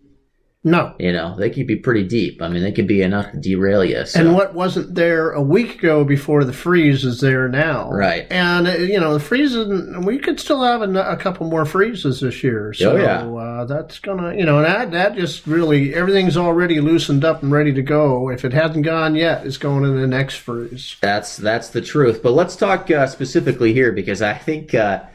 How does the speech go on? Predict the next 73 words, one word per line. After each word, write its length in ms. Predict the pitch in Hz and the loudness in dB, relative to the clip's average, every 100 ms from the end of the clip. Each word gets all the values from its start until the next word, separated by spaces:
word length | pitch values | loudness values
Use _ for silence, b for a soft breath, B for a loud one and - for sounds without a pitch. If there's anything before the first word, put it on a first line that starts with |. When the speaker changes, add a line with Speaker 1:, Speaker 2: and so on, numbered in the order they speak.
| B B | B B
Speaker 2:
you 140 | 117 | -6
may 280 | 113 117 131 | 0 2 2
or 100 | 127 | 2
may 180 | 117 113 | 0 -2
not 380 | 110 107 - - | -2 -2 -4 -6
unofficially 600 | 117 113 110 117 - 104 | -2 -2 0 -4 -2 -4
hold 420 | 92 110 107 104 | -2 2 4 2
the 100 | 92 | -2
record 540 | 92 92 101 - 85 - | -4 -2 -2 -4 -10 -8
for 120 | - | -12
potholes 540 | - 98 87 92 92 87 | -4 -4 -2 -6 -6 -10
reported 460 | - 104 95 92 | -6 -4 -4 -4
in 60 | 87 | -4
King 240 | 104 98 | -4 -4
County. 540 | 95 107 113 127 147 - | -4 -6 -6 -8 -10 -6
Speaker 1:
I'm 260 | 139 143 139 | 0 2 4
working 400 | 147 175 180 156 | 4 2 0 0
on 160 | 139 139 | 0 0
it 100 | 143 | 0
with 140 | 139 | 0
the 80 | 127 | 2
Guinness 280 | 143 151 151 | 2 2 -2
Book 260 | 156 151 | -2 0
of 80 | 147 139 | 0 2
World 260 | 143 147 | 4 4
Records. 640 | 135 147 147 139 143 - - | 4 2 2 -4 -6 -10 -10
Speaker 2:
<laughs> 60 | B B B | B B B
So 160 | - 135 | 0 0
tell 320 | - 170 190 | 2 0 2
people, 400 | 160 160 143 131 | 2 4 2 4
though, 460 | 117 117 110 92 101 | 4 4 2 0 -2
the 140 | 107 | -2
process 500 | - 143 135 139 117 | 2 0 0 -4 -4
here 220 | 139 120 | -2 0
in 100 | 113 | -2
King 240 | 110 117 104 | -2 -4 -2
County 320 | 123 120 107 | -4 -4 -6
so 140 | 104 | -4
they 160 | 95 110 | 0 0
may 220 | 113 107 | 0 0
be 120 | 104 | 0
able 240 | 101 92 92 | 2 0 0
to 300 | - 95 90 | 0 0 0
elucidate 600 | 101 104 131 143 117 104 92 | 0 4 4 4 4 2 0
in 60 | |
some 180 | - 110 | -4 -4
of 80 | 98 | 0
the 160 | 98 101 | 0 2
area, 240 | 107 101 | 0 0
other 180 | 131 123 | 2 2
areas 360 | 101 95 92 90 | 2 0 -2 -4
of 40 | |
the 40 | 90 | -10
Pacific 380 | 90 90 87 | -10 -10 -8
Northwest 440 | 87 85 90 85 - | -6 -4 -2 -2 0
how 120 | 90 | -2
to 80 | 87 | -2
go 120 | 90 | -2
about 320 | 87 85 82 | -2 -4 -4
that. 280 | - 69 - | -6 -6 -8
Speaker 1:
So 240 | - 214 214 | 0 2 4
in 160 | 269 | 2
Seattle, 720 | 262 - 208 190 208 185 143 | -2 -2 0 2 2 2 0
there 200 | 143 147 | 2 4
is 160 | 147 139 | 4 4
an 240 | 143 143 | 2 0
app 300 | 151 151 147 | -4 -4 -4
you 80 | 139 | -4
can 180 | 135 131 | -2 -4
put 200 | - 139 | -2 -2
on 180 | 135 139 | 0 0
your 140 | 151 | 0
phone. 520 | 147 127 120 160 - | -2 -4 -2 -6 -8